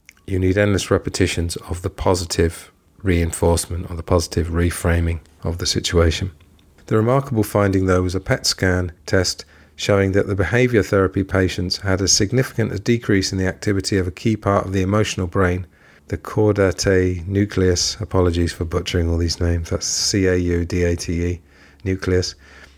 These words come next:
as did the patients successfully treated with Prozac. Their experience had changed brain function and relieved symptoms as effectively as the medication. So I don't know whether in nineteen ninety-five that was a remarkable finding. I think nowadays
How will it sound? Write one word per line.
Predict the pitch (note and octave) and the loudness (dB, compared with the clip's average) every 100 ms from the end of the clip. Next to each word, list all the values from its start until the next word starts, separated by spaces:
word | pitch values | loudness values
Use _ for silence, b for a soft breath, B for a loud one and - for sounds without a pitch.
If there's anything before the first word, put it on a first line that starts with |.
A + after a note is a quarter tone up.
| B - - | B -12 -2
as | G2+ | 0
did | - F#2+ | 2 0
the | G#2 | 0
patients | - G#2+ - F2+ | 0 0 0 -4
successfully | - - A#2 - G2+ G2 | -2 0 0 2 2 2
treated | - G#2 - F2+ - - - | 2 0 2 -4 -4 -14 0
with | F#2 - E2+ | 0 0 -12
Prozac. | - G#2 F2+ D2+ - - - - B B B B B | 2 2 4 -2 -4 -20 -20 -20 B B B B B
Their | A2 G#2 | 2 2
experience | - - C3+ A#2+ G#2 | 0 0 2 2 0
had | G#2+ - | -4 0
changed | G#2+ G2+ F#2 | 2 2 0
brain | - A2 G#2+ | 0 2 0
function | - G2 F2 F#2+ F#2 - | 0 -2 -2 -4 -6 -4
and | F#2 | 0
relieved | G2 G#2 G2+ | 2 2 2
symptoms | - G#2+ G2+ G2 F#2 - | 0 -2 -2 -6 -6 -8
as | - F#2 | -6 -6
effectively | - A2+ - F#2 F#2+ | -2 -4 -2 0 2
as | F2 | 2
the | F#2 | 2
medication. | F2+ F2+ - F#2 F2 F#2+ E2+ - _ _ _ b b b b | 0 -2 2 2 2 -4 -8 -12 _ _ _ b b b b
So | - | -2
I | |
don't | C3 F3+ | 0 0
know | |
whether | D#3 A#2+ A2+ | 0 0 2
in | A2 | 2
nineteen | A2 G2+ G#2+ | 0 0 0
ninety-five | G#2 F#2 G#2+ A2 G2 F2+ | 0 -2 -2 0 2 0
that | F#2+ | -2
was | G2 | 0
a | F#2+ | 0
remarkable | F#2+ G2 G2 G2+ F#2 | 2 2 0 -2 -4
finding. | - G2+ G2 F2+ F2+ | 0 0 0 -2 -2
I | |
think | F#2 E3 - | 0 -2 0
nowadays | D#3 D3+ B2+ A2+ G2+ - | 2 4 4 2 0 -6